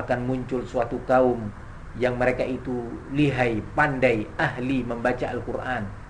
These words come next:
mahir di dalam membaca Al-Qur'an. Naam, la yujawizu taraqiyahum. Namun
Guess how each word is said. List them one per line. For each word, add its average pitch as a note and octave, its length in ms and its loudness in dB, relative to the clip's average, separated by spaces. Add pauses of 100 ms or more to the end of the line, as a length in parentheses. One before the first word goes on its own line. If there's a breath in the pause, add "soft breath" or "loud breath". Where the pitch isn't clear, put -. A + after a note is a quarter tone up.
(340)
mahir D3 480 8
di B2 140 -2
dalam B2+ 260 6
membaca B2+ 380 4
Al-Qur'an. B2 720 2 (580)
Naam, B2+ 400 2 (420)
la B2+ 160 6
yujawizu B2+ 720 4
taraqiyahum. A2 720 0
Namun B2+ 400 0